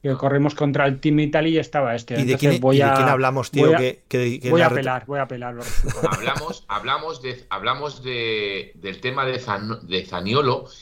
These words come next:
Speaker 2: que apostaba
Speaker 3: Ah, vale.
Speaker 2: a las apuestas deportivas en,
Speaker 3: Eso es.
Speaker 2: eh, estando en el banquillo, el hijo puta, tío.
Speaker 3: <laughs>
Speaker 2: Qué puto crack. <laughs> Qué puto crack.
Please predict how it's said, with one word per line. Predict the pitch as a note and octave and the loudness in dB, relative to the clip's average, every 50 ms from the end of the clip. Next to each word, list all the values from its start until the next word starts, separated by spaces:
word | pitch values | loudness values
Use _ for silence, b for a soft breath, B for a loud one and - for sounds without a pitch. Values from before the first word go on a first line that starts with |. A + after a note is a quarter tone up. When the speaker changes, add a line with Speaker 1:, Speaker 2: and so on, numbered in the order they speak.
| B B B | B B B
Speaker 2:
que | - F#2+ | 0 0
apostaba | F2+ F#2 - - A#2+ B2 B2+ C3 B2+ B2 B2 | 0 0 0 0 0 2 2 4 4 4 2
Speaker 3:
Ah, | - - - _ _ | 2 0 -6 _ _
vale. | - A2+ G#2+ G2+ F#2 F#2 | -6 -4 -4 -4 -2 0
Speaker 2:
a | G2+ | 0
las | G2+ G2 - | 0 0 -2
apuestas | G2+ G2 A#2 A2 - C3 B2+ | -4 -6 -6 -4 -4 -2 -2
deportivas | C3 A#2 B2 B2+ B2 B2+ C#3+ C#3+ C3+ C#3 D3 C#3+ - - | 0 0 0 -2 -2 -2 -2 0 2 2 2 0 -2 -6
en, | G2+ | -6
Speaker 3:
Eso | G2+ F#2+ G2 F#2+ | -4 -2 -2 -4
es. | F#2+ - - | -4 -2 -4
Speaker 2:
eh, | G2 | -6
estando | F#2 - G2+ G#2+ A#2 A#2+ B2 B2+ | -4 -4 -4 -4 -2 0 0 0
en | B2+ B2+ | 0 0
el | B2 A#2 G#2 | 0 0 0
banquillo, | G2 G2 G2+ G2 - A#2 G#2+ G2 | 0 -2 -2 -4 -6 -4 -4 -4
el | F2 F#2 | -4 -4
hijo | F2 - F2 E2+ E2+ | -6 -6 -6 -6 -4
puta, | F#2+ G2 F#2+ E2+ D#2+ - | -4 -4 -2 -2 -4 -2
tío. | F#2 F2+ F2+ - | 0 0 0 2
Speaker 3:
<laughs> | F3+ - - F#3 - - - - | 0 -2 -2 -4 -6 -8 -6 -2
Speaker 2:
Qué | - G2+ | 0 0
puto | G2 G2 G2 A2+ G#2 G2 - | 0 0 0 0 0 0 0
crack. | F2+ F2+ F2+ F2 - - | 2 0 -2 -2 -4 -8
<laughs> | - - - - - C6+ - C6+ C6+ C6+ C6+ C6+ C6+ C6+ C6+ - - C6+ - - - - - - - - - - - - - - - _ _ - - | -12 -12 -12 -16 -14 -12 -12 -10 -10 -10 -10 -10 -12 -14 -10 -8 -8 -6 -6 -8 -10 -12 -14 -12 -12 -14 -12 -12 -14 -12 -12 -12 -14 _ _ -14 -12
Qué | A#2 A2+ | -12 -8
puto | - B2 A#2+ G2 G#2 G2 F#2+ | -4 -4 -2 0 2 0 0
crack. | F#2+ F#2+ F#2+ F#2 - | 2 0 -2 -2 -4